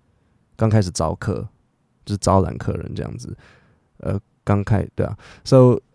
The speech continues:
他就说他有一个很，很纯真的这个quality，quality除了在讲品质之外，quality也可以拿来形容，比如说一个人他的，给你的那种，其实就是气质。对，quality就是、就是气质。可是中文，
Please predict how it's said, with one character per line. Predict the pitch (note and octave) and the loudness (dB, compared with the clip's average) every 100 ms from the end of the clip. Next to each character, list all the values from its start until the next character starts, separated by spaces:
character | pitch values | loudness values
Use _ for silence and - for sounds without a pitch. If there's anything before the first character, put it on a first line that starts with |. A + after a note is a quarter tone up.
| _ | _
他 | C#3+ D#3 | 0 2
就 | |
说 | F#3 F#3 | 2 4
他 | E3 | 4
有 | E3+ B2 | 6 6
一 | |
个 | B2 | 4
很， | A2 A2 F#2+ | 2 2 0
很 | - G#2+ | 0 0
纯 | G2 - B2+ A#2+ C3+ | 0 2 6 6 4
真 | C3 D3+ D3 | 6 4 6
的 | C3+ | 0
这 | G#2+ | 0
个 | A2+ - | -4 -6
quality，quality | - - B2+ C3 E3+ D3+ - - - - E3 A#3+ - G#2 | -10 -4 2 4 6 4 2 -6 -6 0 4 4 2 -2
除 | - A2+ | -2 0
了 | A2 | 0
在 | A#2 | 0
讲 | G#2 G#2 - | 0 -2 0
品 | - - G2+ F2+ | 0 0 0 -2
质 | E2+ - F2+ F2 | -6 -8 -8 -8
之 | - | -2
外， | G#2 G2+ F#2 - - _ - | 2 2 0 -8 -20 _ -14
quality | - D#3 E3 G3+ E3 - F2+ | -4 2 4 6 4 2 -8
也 | B1+ F#2 | -6 -2
可 | A2+ | 0
以 | |
拿 | G2+ F#2+ | 0 0
来 | F#2+ | -2
形 | G2+ - G2+ | -4 -4 -2
容， | G2+ | -2
比 | F#2+ | -2
如 | |
说 | F2+ A#2 A2+ | -2 0 -2
一 | B2 | -2
个 | A#2 | -2
人 | G2+ F2 F2+ | -2 -2 -4
他 | F#2+ G2+ | -2 -2
的， | G2+ G2+ F#2 E2 - | -2 -2 -2 -6 -2
给 | G#2+ | 0
你 | A#2 | 2
的 | G#2 | 2
那 | G#2+ | 2
种， | G#2 - - _ - - - - | 2 -2 -16 _ -20 -20 -20 -12
其 | - | -4
实 | G#2 | 0
就 | A#2 | 2
是 | G#2 A2 - | 2 0 -2
气 | - B2+ G2 | -6 -4 -4
质。 | - D#2 G2+ - _ | -6 -10 -10 -14 _
对， | A2+ - | 2 2
quality | - A#2+ B2+ A2 | 2 4 4 4
就 | G2 F#2+ | 0 -2
是、 | G2+ A#2 - | -4 -6 -8
就 | A2 | -4
是 | G#2 | -2
气 | - - A2 | -2 -2 -4
质。 | F#2+ - D#2+ - - - | -4 -10 -10 -12 -20 -2
可 | G3 | 2
是 | C4 | 6
中 | C#4+ C#4+ | 6 8
文， | A3 | 6